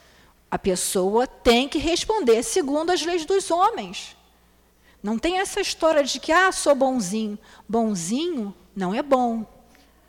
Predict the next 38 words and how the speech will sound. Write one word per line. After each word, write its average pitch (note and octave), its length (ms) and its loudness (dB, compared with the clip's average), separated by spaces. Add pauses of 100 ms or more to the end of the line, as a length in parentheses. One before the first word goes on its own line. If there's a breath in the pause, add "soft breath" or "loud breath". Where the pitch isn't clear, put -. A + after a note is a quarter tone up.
(360 soft breath)
Jesus F#3 460 -4
foi A#4+ 300 2
bom, G#3 400 2 (400)
apesar G3+ 420 2
dele C4+ 180 -2
dizer G#3+ 220 -2
que - 100 -8
bom G#3+ 280 0
só C4 200 0
o C#4 60 0
Pai C4 240 2
o E4 100 0
é, G#3 200 0
né? F3 200 -12
Porque - 180 -10
ele F#3 60 -8
tava F#3+ 160 -10
que-, - 200 -20
querendo G#3 320 -6
justamente A3 500 -4
que - 80 -12
os G#3 120 -4
fariseus G#3+ 500 -2
estavam A3+ 260 -2
querendo A#3 260 -4
armar A#3+ 220 -4
uma A#3 140 -4
pra C#4+ 200 -2
ele. G3 280 -2 (1200 soft breath)
Jesus F#3 400 -8
não D#4 80 -8
foi A4 200 -2
bonzinho, B4 500 -4 (120)
não. G4+ 380 0 (960)
Ele G3 160 -4
foi A#3+ 220 0
muito A3+ 760 0
direto. D#4 720 0